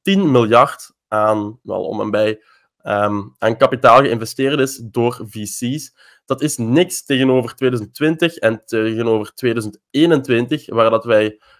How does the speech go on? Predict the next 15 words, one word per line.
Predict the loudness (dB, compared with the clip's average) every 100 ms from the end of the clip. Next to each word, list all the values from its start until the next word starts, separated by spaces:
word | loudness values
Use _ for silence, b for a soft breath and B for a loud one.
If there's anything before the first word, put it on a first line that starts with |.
| b
respectievelijk, | -8 -8 -4 -6 -2 -2 0 0
laten | 0 -2
we | 0
zeggen, | 0 0 -4
drieëndertig | -2 2 4 4 2 -2
miljard | -2 2 4 4 2
aan | -2 -2
inflows | -4 -4 -4 -2
hadden | -2 0 0
en | -2 0
dertig | 0 0 -6
miljard | -2 0 -2 -4
aan | -8
inflows | -8 -8 -2 -2 -2 -4
aan, | -4